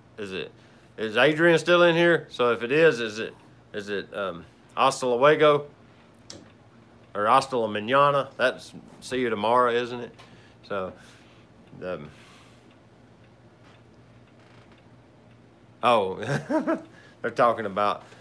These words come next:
the fifty-one fifty joke, the Van Halen stuff. <laughs> Okay, yeah. Martin Castine is from England. He's logged in.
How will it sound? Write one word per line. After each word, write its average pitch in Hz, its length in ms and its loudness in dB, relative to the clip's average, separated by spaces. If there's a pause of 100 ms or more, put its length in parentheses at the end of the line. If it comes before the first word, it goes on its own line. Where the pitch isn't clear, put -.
(240)
the 78 160 -8
fifty-one 110 520 -6
fifty - 300 -8
joke, 92 360 -10 (340)
the 95 80 -10
Van 104 300 -6
Halen 101 400 -6
stuff. 92 400 -12 (1500)
<laughs> 87 80 -16 (420)
Okay, 113 300 -6
yeah. 123 120 -2 (520)
Martin 143 320 4
Castine 151 720 0
is 104 420 -10
from 92 240 -14
England. 101 480 -8 (240)
He's 107 200 -10
logged 92 360 -8
in. 90 180 -12